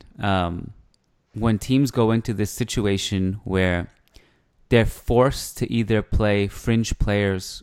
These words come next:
or younger players, um, no one likes injuries, but, like, there is a part of me when that happens, when there's a, a bunch of injuries or suspensions and you need to play a little bit, you're forced to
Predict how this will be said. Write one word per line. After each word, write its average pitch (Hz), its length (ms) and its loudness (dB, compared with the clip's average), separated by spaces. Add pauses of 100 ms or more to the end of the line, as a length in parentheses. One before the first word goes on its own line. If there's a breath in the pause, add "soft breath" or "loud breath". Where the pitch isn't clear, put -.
(100)
or 98 140 -2
younger 104 360 0
players, 98 640 -2 (680 soft breath)
um, 92 540 0 (580)
no 120 160 4
one 135 200 6
likes 113 200 2
injuries, 90 440 -2
but, 110 140 4
like, 98 420 0 (600)
there 120 200 6
is 113 100 0
a 113 60 2
part 120 280 4
of 131 60 4
me 131 180 4
when 101 300 2
that 110 160 2
happens, 127 500 -2
when 104 120 2
there's 95 200 0
a, 92 120 -4 (160)
a - 100 -8
bunch 104 240 2
of 98 80 -8
injuries 104 340 2
or 92 40 -10
suspensions 123 640 -2
and 101 100 2
you 98 60 4
need 101 220 0
to 92 100 -6 (320)
play 107 400 0
a 95 80 0
little 101 220 2
bit, 101 240 0 (260 soft breath)
you're 127 160 6
forced - 380 6
to 123 100 2